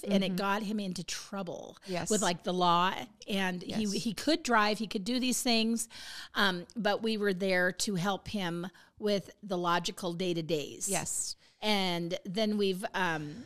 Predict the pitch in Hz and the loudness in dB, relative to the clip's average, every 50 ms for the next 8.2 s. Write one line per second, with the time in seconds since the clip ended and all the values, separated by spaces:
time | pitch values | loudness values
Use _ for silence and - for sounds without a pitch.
0 | - - - 220 226 214 202 208 - - 196 220 196 233 214 - - 190 208 202 | -16 -12 -4 0 0 2 2 2 2 2 2 2 2 2 0 2 2 4 4 4
1 | 196 185 - - 220 208 - 196 175 - - - 190 185 190 214 269 285 277 - | 4 2 2 0 0 2 2 0 -2 -2 -2 0 2 4 4 4 4 4 2 -4
2 | - - 220 202 196 - - 226 214 226 233 - - - - 208 196 185 175 190 | -4 0 0 0 0 0 0 0 -2 -2 -2 -6 -10 -8 -6 -4 -2 0 0 2
3 | 190 208 214 214 202 196 202 208 220 226 247 - - - 208 185 180 170 165 170 | 2 2 2 0 2 0 0 0 0 -2 -4 -4 -6 -2 0 0 0 -2 -4 -6
4 | - 196 196 180 180 190 190 190 202 202 202 185 - 202 170 - 208 180 170 175 | -4 -4 -4 -2 -2 -2 -2 0 0 -2 -2 -2 -4 -4 -4 -4 -4 -4 -2 -2
5 | 170 175 190 196 185 175 156 160 170 185 - - - - - - - - - 190 | -2 0 0 0 0 2 2 2 0 -2 -8 -12 -14 -14 -14 -16 -10 -4 -2 0
6 | 196 190 170 185 247 240 226 233 240 247 285 302 277 285 285 311 381 403 392 381 | 0 0 0 0 2 2 4 4 6 6 6 6 8 6 6 6 4 4 6 6
7 | 302 220 180 165 151 - - - - 165 147 131 - - - - - 233 202 196 | 6 4 4 2 0 -2 -2 -2 -4 -4 -4 -4 -6 -8 -8 -4 -2 0 0 0
8 | 190 185 170 | 0 -2 -4